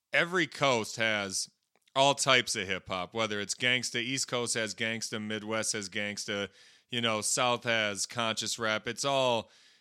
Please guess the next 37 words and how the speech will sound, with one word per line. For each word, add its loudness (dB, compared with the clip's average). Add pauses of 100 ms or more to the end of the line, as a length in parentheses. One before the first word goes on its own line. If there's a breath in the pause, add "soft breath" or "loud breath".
(180 soft breath)
but 0 (280)
here's 0
the -12
thing 0
with -4
Southern 2
gangsta -2
rap. -4 (580 soft breath)
They 4
have 4
a 0
certain -2
just -4 (360)
swag 2
to -6
'em, -16
right? 0 (420)
Like, -4
they 2
just, 0 (460 soft breath)
like, 0 (320)
when -8
you -4
hear 2
this 0
album, 4
you -4
just -6
feel 0
like 0
you're -2
a -4
big -4
ballin' -2
ass -4
player, -4
right? 2